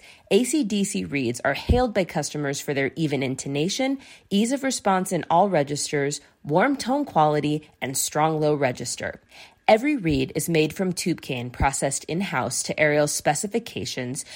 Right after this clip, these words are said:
using Rigotti or Lavaro cane and a Rieger one A shape. You'll also find bassoon-themed gifts in the shop, including greeting cards,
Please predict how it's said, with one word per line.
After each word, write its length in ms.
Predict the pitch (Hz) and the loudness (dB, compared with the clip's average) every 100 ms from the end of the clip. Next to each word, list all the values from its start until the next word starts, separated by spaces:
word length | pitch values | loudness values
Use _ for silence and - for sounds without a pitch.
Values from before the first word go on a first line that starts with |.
| - | -10
using 380 | 170 170 156 156 | 0 2 2 2
Rigotti 560 | 147 139 143 143 165 - | 0 6 6 6 2 0
or 100 | 160 | 0
Lavaro 560 | 147 143 139 139 151 202 | 2 2 4 4 4 0
cane 460 | - 117 113 120 - | -6 -6 -6 -8 -4
and 140 | 156 | 0
a 80 | 147 | 0
Rieger 420 | 147 202 202 175 | 0 0 2 0
one 240 | 135 127 - | 0 -2 -2
A 140 | 160 185 | -2 -2
shape. 440 | - 285 82 - - _ _ - - _ | -2 -2 -2 -10 -20 _ _ -20 -20 _
You'll 160 | 160 - | 2 6
also 380 | 143 196 214 180 | 6 6 0 0
find 360 | 143 131 139 | 0 0 -2
bassoon-themed 880 | 143 - 175 185 220 - 185 185 170 | -4 -2 2 2 0 0 2 2 0
gifts 420 | 147 123 - - | 0 0 -2 -6
in 180 | - 147 | -4 -2
the 80 | 135 | -2
shop, 440 | - 127 104 - - | 0 0 0 -4 -6
including 500 | 165 - 185 170 170 | -6 0 0 2 2
greeting 380 | 156 160 170 208 | 2 0 2 0
cards, 440 | - 214 233 233 | 2 4 2 -2